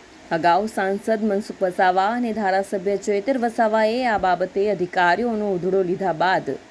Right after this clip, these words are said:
આજરોજ ભરૂચ જિલ્લા કોંગ્રેસ સમિતિ દ્વારા વિરોધ પ્રદર્શન યોજાયું હતું. કોંગ્રેસના આગેવાનો અને કાર્યકરો મોટી સંખ્યામાં કલેક્ટર કચેરી ખાતે પહોંચ્યા હતા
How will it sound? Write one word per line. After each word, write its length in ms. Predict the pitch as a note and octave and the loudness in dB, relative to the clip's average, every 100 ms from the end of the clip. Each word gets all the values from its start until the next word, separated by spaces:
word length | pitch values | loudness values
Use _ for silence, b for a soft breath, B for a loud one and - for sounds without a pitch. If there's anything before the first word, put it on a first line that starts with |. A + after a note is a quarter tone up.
| B B B - | B B B -4
આજરોજ 480 | F#3+ G#3+ G#3+ B3+ A3+ | 2 2 2 0 2
ભરૂચ 220 | A3+ A#3+ | 0 0
જિલ્લા 380 | G3 A#3 A#3 A#3 | -2 0 2 2
કોંગ્રેસ 380 | B3 G#3+ G#3 A3 A3 | 0 -2 -2 -2 -2
સમિતિ 340 | G#3 G3+ G#3 | -4 -2 -4
દ્વારા 480 | F#3 G3+ G3 F#3+ G#3+ | -2 2 2 2 2
વિરોધ 360 | F#3+ G3+ A3 | 0 0 0
પ્રદર્શન 580 | A3 G3+ G3 F#3+ F#3+ F3+ | -2 -4 -2 -2 -2 -2
યોજાયું 500 | F3+ F3 F3+ D3+ D3 | 0 2 2 2 0
હતું. 260 | D#3+ - F#3+ - - - - - - | -4 0 0 0 -20 -20 -20 -20 -2
કોંગ્રેસના 540 | B3 A3 A3 B3+ C#4 C#4 | 2 2 2 0 2 0
આગેવાનો 500 | B3 B3+ B3+ B3+ C4 | 0 0 0 0 0
અને 180 | D4 C4 | -2 -2
કાર્યકરો 560 | B3 A3+ A3+ A3+ A3 | 0 2 2 0 0
મોટી 340 | B3+ A#3 G3+ A3 | 0 0 -2 -4
સંખ્યામાં 720 | A3 G3 G3 A3 G#3 G3+ A3 | -4 -6 -2 -2 0 -2 -2
કલેક્ટર 480 | A3 G3 F#3+ G3 F#3 | 0 0 0 -2 0
કચેરી 380 | F#3+ F#3 G#3+ | 0 2 0
ખાતે 360 | A3+ A#3+ A3 A#3 | 0 -2 0 0
પહોંચ્યા 420 | A#3 G#3 G#3+ A3 | 0 0 0 2
હતા 380 | A3 G#3 G#3+ G#3+ | 2 2 2 2